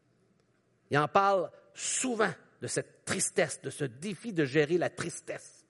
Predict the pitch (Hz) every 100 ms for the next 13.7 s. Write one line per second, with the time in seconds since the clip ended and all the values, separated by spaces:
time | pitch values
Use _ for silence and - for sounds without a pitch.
0 | _ _ _ _ _ _ _ - 139 170
1 | 208 147 156 - 202 190 127 120 143 165
2 | 170 - - - 131 127 123 143 160 143
3 | 143 131 127 123 - 165 165 120 120 156
4 | - 180 185 160 143 165 165 123 - -
5 | _ - 131 - 202 196 160 120 - -
6 | _ - 185 185 143 107 - - 131 120
7 | 131 - _ _ - 139 - - - _
8 | _ _ _ _ _ _ 175 190 - 196
9 | 269 233 165 - 240 190 180 - 170 -
10 | 269 185 147 - 262 233 185 - 233 226
11 | 135 - - _ _ _ _ _ _ -
12 | 185 277 - 208 311 202 151 160 269 302
13 | 143 160 147 143 - 302